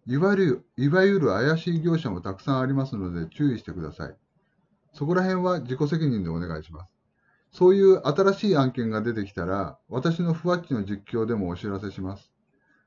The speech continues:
軍資金がなくても、お小遣い稼ぎをしたいという人は、とりあえずポイントサイトの案件をいろいろ登録してみてください。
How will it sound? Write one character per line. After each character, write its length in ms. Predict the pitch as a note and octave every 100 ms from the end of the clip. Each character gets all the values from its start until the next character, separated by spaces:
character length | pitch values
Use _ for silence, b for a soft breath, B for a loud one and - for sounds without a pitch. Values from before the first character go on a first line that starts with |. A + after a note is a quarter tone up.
| -
軍 220 | C#3 G3+
資 100 | G#3
金 160 | - G3+
が 100 | G3+
な 120 | G3
く 80 | F#3+
て 100 | B2+
も、 400 | A2 A2+ E2+ - _ _ A#2+
お 100 | B2+
小 240 | F3+ F3
遣 180 | F3+ F3
い 60 |
稼 260 | F3 F3 D#3+
ぎ 60 | A#2+
を 120 | G2
し 60 |
た 160 | - A2+
い 80 | G#2+
と 80 | G2
い 220 | F2+ F#2
う 20 |
人 200 | F#2 G2
は、 260 | F#2 F2 C#2
と 160 | C3+
り 80 | E3+
あ 80 | F#3
え 40 |
ず 140 | C#3+ G2
ポ 180 | C3+
イ 40 | D3+
ン 60 |
ト 140 | D#3 D3+
サ 140 | D#3+
イ 80 | D3+
ト 600 | D#3 D3+ D3 C#3+ C#3 C3+
の 240 | C3 C#3+ A2
案 180 | C3+ C#3
件 240 | C#3+ C3+
を 100 | B2
い 60 | B2+
ろ 120 | C#3+
い 20 |
ろ 80 | C#3+
登 280 | C3+ D3+ D3+
録 200 | D3 D3
し 60 |
て 60 | D3+
み 100 | C#3+
て 100 | F#2+
く 80 | E2+
だ 100 | D2
さ 140 |
い。 60 | -